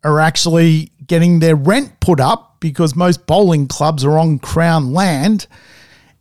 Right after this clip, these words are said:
And obviously bowling clubs create a community service to particularly, uh,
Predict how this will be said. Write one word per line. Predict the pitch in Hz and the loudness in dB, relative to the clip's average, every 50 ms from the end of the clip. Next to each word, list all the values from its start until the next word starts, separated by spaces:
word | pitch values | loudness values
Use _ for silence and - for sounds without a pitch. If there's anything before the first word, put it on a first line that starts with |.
| _ - | _ -6
And | 160 165 170 170 170 165 - | -2 0 0 2 0 0 -2
obviously | - 190 170 180 160 - 185 165 | -2 0 0 0 0 0 0 -2
bowling | 139 - - 160 190 202 202 190 180 170 | 0 0 0 2 2 2 2 2 0 -2
clubs | - - 170 160 147 139 - | -2 -2 -2 -2 -2 -4 -8
create | - - 165 156 151 151 139 | -6 -4 -2 0 0 0 -2
a | 139 | -4
community | 131 - 170 170 170 180 175 165 151 147 143 | -6 -4 -2 0 0 0 0 0 0 -2 -4
service | 131 - - 170 170 165 165 156 151 160 156 151 139 - - - - | -4 -2 0 0 2 2 2 2 2 2 2 0 0 -4 -6 -8 -8
to | - - - 160 147 147 151 151 147 147 151 - | -10 -8 -4 -4 -2 -2 -2 -2 -4 -6 -8 -10
particularly, | - 151 147 180 175 - - 143 147 143 139 139 139 127 131 - _ _ _ _ - - | -14 -10 -6 -6 -6 -6 -6 -6 -4 -2 -2 -2 -4 -6 -8 -12 _ _ _ _ -14 -12
uh, | - 101 | -12 -12